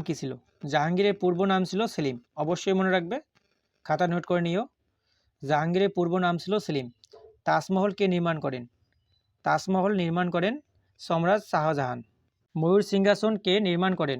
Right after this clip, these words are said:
উত্তর, শাহজাহান। পরের প্রশ্ন, ঔরঙ্গজেব কি উপাধি নেন? উত্তর, আলমগীর। ঔরঙ্গজেব কত সালে মারা যান? ঔরঙ্গজেব মারা যান সতেরোশো সাত খ্রিস্টাব্দে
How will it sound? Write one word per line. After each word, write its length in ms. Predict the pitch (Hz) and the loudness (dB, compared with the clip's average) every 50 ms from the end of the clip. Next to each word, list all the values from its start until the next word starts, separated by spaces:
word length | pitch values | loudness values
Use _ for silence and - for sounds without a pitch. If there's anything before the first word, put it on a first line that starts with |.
| - - 165 | -6 -8 -8
উত্তর, 200 | 151 - 202 214 208 | -6 -2 -2 -2 0
শাহজাহান। 480 | - - 160 151 151 135 135 127 123 120 - _ _ _ _ _ - | 0 0 0 0 2 0 -2 -4 -4 -6 -16 _ _ _ _ _ -2
পরের 160 | - 170 180 180 | 0 2 2 2
প্রশ্ন, 180 | 190 - 190 196 233 247 - _ _ _ _ _ _ _ _ _ - | 2 0 0 0 -2 -2 -6 _ _ _ _ _ _ _ _ _ 0
ঔরঙ্গজেব 540 | 185 180 185 190 190 202 185 165 202 226 220 _ _ | 2 2 4 4 4 2 2 2 0 0 -2 _ _
কি 100 | - 185 190 | 0 0 2
উপাধি 300 | 175 - 180 180 180 208 | 2 2 0 0 2 2
নেন? 200 | 180 156 139 127 120 _ _ - | 0 0 -2 -2 -6 _ _ -8
উত্তর, 280 | 165 - - 202 226 240 - _ _ _ _ _ - | -8 -4 0 -2 -2 -2 -4 _ _ _ _ _ -2
আলমগীর। 440 | 156 160 170 165 156 147 135 135 - - _ _ _ _ _ _ _ _ _ _ _ _ _ _ _ _ _ _ _ _ _ _ _ _ _ _ _ _ _ _ _ _ _ _ _ _ _ _ _ _ _ _ _ _ _ _ _ _ _ _ _ _ _ _ _ _ _ _ _ _ _ _ _ _ _ _ _ _ _ _ _ _ _ _ | 0 2 2 0 0 -2 -4 -4 -6 -8 _ _ _ _ _ _ _ _ _ _ _ _ _ _ _ _ _ _ _ _ _ _ _ _ _ _ _ _ _ _ _ _ _ _ _ _ _ _ _ _ _ _ _ _ _ _ _ _ _ _ _ _ _ _ _ _ _ _ _ _ _ _ _ _ _ _ _ _ _ _ _ _ _ _
ঔরঙ্গজেব 640 | - 185 180 175 185 190 190 202 208 170 165 190 214 - - - | 0 2 2 4 4 4 4 2 2 2 2 0 -2 -2 -4 -4
কত 180 | 165 160 - 190 | -2 -2 0 -2
সালে 280 | 185 - 170 160 170 208 269 - - - | -2 0 0 0 0 0 -2 -6 -8 -6
মারা 240 | 147 151 151 147 139 | -2 0 0 0 0
যান? 160 | 131 131 123 120 _ _ _ _ _ _ _ _ _ - - _ _ _ _ _ _ _ _ _ _ _ _ _ _ _ _ - - | -2 -6 -8 -10 _ _ _ _ _ _ _ _ _ -20 -20 _ _ _ _ _ _ _ _ _ _ _ _ _ _ _ _ -6 -2
ঔরঙ্গজেব 600 | 180 175 180 185 185 185 202 190 160 175 202 185 | 0 2 2 2 2 2 2 2 2 0 -2 0
মারা 260 | 165 156 151 160 170 | 0 0 0 0 0
যান 180 | 151 156 180 220 277 - _ _ _ _ _ _ _ _ _ _ _ - | 0 0 -2 -2 -4 -6 _ _ _ _ _ _ _ _ _ _ _ -16
সতেরোশো 480 | - - 170 151 156 170 160 - 180 208 240 | -6 -4 -4 0 0 0 0 0 -2 -2 -2
সাত 240 | 233 - 175 165 165 - | -2 -2 -2 -2 -2 -2
খ্রিস্টাব্দে 500 | - 156 - - - 151 139 131 127 127 | -4 -6 -6 -2 -4 -4 -4 -4 -10 -12